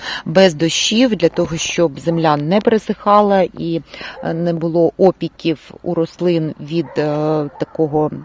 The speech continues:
е, великого сонця. В мене перець дуже довго, да, практично все літо, він, е, росте,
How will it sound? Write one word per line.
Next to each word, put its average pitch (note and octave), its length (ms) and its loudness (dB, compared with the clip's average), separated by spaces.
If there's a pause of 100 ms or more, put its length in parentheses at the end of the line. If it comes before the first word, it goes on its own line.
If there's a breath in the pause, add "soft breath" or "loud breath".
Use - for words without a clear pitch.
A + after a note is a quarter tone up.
(140)
е, - 60 -12 (180)
великого D#3 640 0
сонця. C4+ 580 2 (400 loud breath)
В D#3+ 100 -8
мене A3 280 6
перець G3 600 2
дуже F3+ 280 0
довго, F3 520 4
да, - 180 2
практично - 560 -4
все - 240 -4
літо, C#3+ 360 -6
він, E3+ 340 -2
е, D3+ 360 -6
росте, F#3 500 0